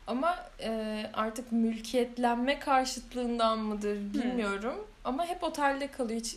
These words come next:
Speaker 1: bir kendi mülkü yok yani.
Speaker 2: Belki ihtiyacı yoktur yani.
Speaker 1: O da olabilir. Aslında hani çok aktif yaşayan bir müzisyensen, sürekli oradaysan, buradaysan ve hani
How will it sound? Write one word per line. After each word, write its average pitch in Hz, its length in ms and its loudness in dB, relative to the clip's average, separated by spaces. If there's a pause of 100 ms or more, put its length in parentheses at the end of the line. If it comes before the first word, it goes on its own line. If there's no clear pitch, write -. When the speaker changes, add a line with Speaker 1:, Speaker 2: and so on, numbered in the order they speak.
(140)
Speaker 1:
bir 240 240 -6
kendi 240 340 2
mülkü 247 480 -2
yok 208 340 0
yani. 180 320 -4 (200)
Speaker 2:
Belki 269 320 -8
ihtiyacı 294 540 -8
yoktur 233 400 -14
yani. 214 280 -12 (300)
Speaker 1:
O 359 120 -12
da 440 60 4
olabilir. 220 840 -4 (320)
Aslında 339 540 -2
hani 277 240 0 (180)
çok 302 220 -6
aktif 269 360 -4
yaşayan 285 460 0
bir 277 40 -2
müzisyensen, 269 800 -2
sürekli 254 380 -2
oradaysan, 247 500 0
buradaysan 233 520 -2
ve 226 160 -2
hani 220 320 -2